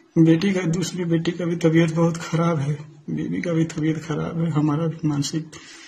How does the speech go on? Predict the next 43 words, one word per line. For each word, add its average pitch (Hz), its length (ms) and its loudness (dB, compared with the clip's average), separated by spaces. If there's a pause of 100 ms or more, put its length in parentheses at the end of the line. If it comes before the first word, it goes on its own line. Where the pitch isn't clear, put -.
(260)
संतुलन 165 640 2
बिगड़ 160 320 0
रहा 160 200 2
है 165 180 2
धीरे 165 320 -2
धीरे। 185 260 -6 (680)
इज्जत 165 360 -2
आबरू 156 300 0
की 165 160 -4
बात 160 320 0
है, 170 160 -6 (500)
जी, 156 160 -6 (120)
वो 165 240 4 (540)
दूसरी 156 600 -2
कौम 165 260 4
की 156 180 0
बेटी 156 360 0
है 160 140 4 (600)
और 156 160 2
उसने 160 460 4
जो 156 140 6
है 156 80 6
उसको 151 360 -2
पता 156 240 0
नहीं 156 200 4
क्या 151 240 -2
किया 151 300 -2
है 156 140 0
क्या 151 240 2
नहीं, 151 280 2 (960)
कुछ - 220 0
समझ 160 240 6
में 160 120 4
नहीं 156 200 2
आ 151 120 0
रहा 156 120 -4
है, 143 60 -2
हमारा 151 360 0
कहीं 151 180 4
से 156 160 -2
मदद 147 300 4
नहीं 147 240 4
हो। 143 60 4